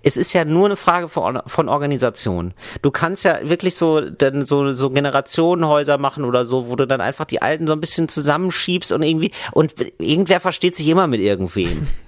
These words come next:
Speaker 1: Also ich meine, du bist ja auch irgendwann, wenn du alt bist, bist du ja auch wirklich, das verbindet ja auch viel. Also wenn du nicht mehr,
Speaker 2: Ich meine, das
Speaker 1: wenn du
Speaker 2: ist,
Speaker 1: nicht
Speaker 2: das
Speaker 1: mehr
Speaker 2: ist das,
Speaker 1: laufen,
Speaker 2: also
Speaker 1: wenn du
Speaker 2: es
Speaker 1: nicht mehr laufen kannst und nur noch Brei isst, da hast du ja auch erstmal, da, das Alter an sich, äh, verbindet ja erstmal so ein bisschen.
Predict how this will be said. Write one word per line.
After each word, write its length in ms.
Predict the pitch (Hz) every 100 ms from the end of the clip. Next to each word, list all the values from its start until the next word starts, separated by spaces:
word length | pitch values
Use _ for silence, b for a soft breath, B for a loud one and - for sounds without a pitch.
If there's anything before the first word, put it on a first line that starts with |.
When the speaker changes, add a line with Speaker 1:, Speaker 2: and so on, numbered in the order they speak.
| - - 175 B 131
Speaker 1:
Also 160 | 135
ich 100 | 156
meine, 220 | 165 175 175 B
du 120 | 139 131
bist 180 | 202
ja 160 | 202 165
auch 80 | 160
irgendwann, 320 | 175 196 160
wenn 80 | 143
du 100 | 135
alt 260 | 123 214
bist, 360 | - 135 - -
bist 240 | 127 -
du 40 | 156
ja 80 | 127
auch 120 | 120
wirklich, 220 | 180 -
das 160 | 139 -
verbindet 360 | 135 170 196 117
ja 100 | 73
auch 80 |
viel. 460 | - - 107 90 92 B B B
Also 240 | - 135 147
wenn 80 |
du 80 | 180
nicht 160 | 180 175
mehr, 100 | 175
Speaker 2:
Ich 40 |
meine, 140 | 147 147
das 60 |
Speaker 1:
wenn 60 | 160
du 40 | 226
Speaker 2:
ist, 40 |
Speaker 1:
nicht 80 | 220
Speaker 2:
das 60 | 139
Speaker 1:
mehr 80 | 185
Speaker 2:
ist 60 |
das, 100 | 165
Speaker 1:
laufen, 160 | 220 -
Speaker 2:
also 80 | 147 180
Speaker 1:
wenn 60 |
du 40 | 220
Speaker 2:
es 40 |
Speaker 1:
nicht 120 | 214 180
mehr 100 | 160
laufen 320 | 170 - 226
kannst 280 | 170 160 -
und 120 | 160
nur 80 | 180
noch 180 | 165
Brei 240 | 117 127 202
isst, 380 | 131 143 - - B B
da 140 | 139
hast 180 | 165 -
du 20 |
ja 140 | 190 156
auch 100 | 147
erstmal, 560 | 139 175 175 165 160 156 B B -
da, 140 | 143
das 180 | 156 147
Alter 400 | 156 208 208 -
an 160 | 151
sich, 500 | 131 127 196 - - - B B
äh, 80 | -
verbindet 480 | - 147 151 220 196
ja 120 | 110
erstmal 460 | - 78 - 90 87
so 60 |
ein 80 | 87
bisschen. 460 | 85 - 64 82